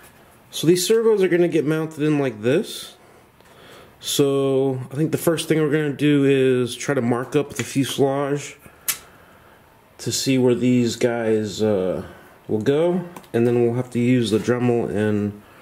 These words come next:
remove the material. Uh, we do have a little bit of leeway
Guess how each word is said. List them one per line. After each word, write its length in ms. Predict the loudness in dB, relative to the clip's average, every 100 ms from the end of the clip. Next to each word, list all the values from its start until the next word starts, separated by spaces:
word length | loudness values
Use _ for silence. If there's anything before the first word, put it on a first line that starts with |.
| -20 -20 -8
remove 560 | 0 2 4 4 2 2
the 60 | 2
material. 840 | 2 0 -2 2 2 2 0 -6 -18 -20 _ _ _ _ -16 -4 -4 -4 -18 -20 -16 -14 -14 -16 -20 -20 -20 -20 -2
Uh, 340 | 0 2 0 2
we 160 | 0 -2
do 320 | 0 4 4
have 600 | 4 2 2 0 -4 -8 -10 -10 -18 -20 -20 -20 _ _ _ -20 -20 -20 -20 -16 -14 -14 -18 -20 -20 -20 -20 -20 -20 _ _ _ -20 _ _ -20 -20 -20 -20 -20 -20 -20 -20 -20 _ -20 -20 -20 -20 -20 -20 -20 -20 -18 -14 -4
a 20 |
little 200 | 2 4
bit 160 | 6 4
of 120 | 4
leeway 920 | 2 2 2 4 4 2 2 0 -2